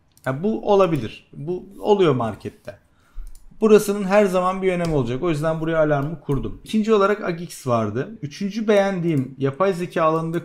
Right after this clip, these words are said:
coin de Fed arkadaşlar. Geçtiğimiz dönemde Bosch'la bir partnerlik imzaladılar biliyorsunuz.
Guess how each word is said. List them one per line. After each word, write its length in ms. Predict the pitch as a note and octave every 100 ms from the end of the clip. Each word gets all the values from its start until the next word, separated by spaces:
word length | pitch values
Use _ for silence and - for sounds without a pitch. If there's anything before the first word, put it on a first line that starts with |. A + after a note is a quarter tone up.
| -
coin 300 | G3 G3+ E3
de 320 | F3 A3 -
Fed 260 | - G#3 G3+
arkadaşlar. 680 | B2+ A2 A2+ F#2+ F2 - -
Geçtiğimiz 500 | C#3+ E3 - G3 F3
dönemde 400 | E3+ F3 F#3 E3+
Bosch'la 360 | F3+ F3 E3+
bir 60 | F3+
partnerlik 680 | E3+ D#3 D#3+ D#3 D#3 D3+ -
imzaladılar 760 | C3+ A#2 A#2+ A2+ G#2 G#2+ G#2+ G#2
biliyorsunuz. 580 | C#3 D3+ - C#3+ -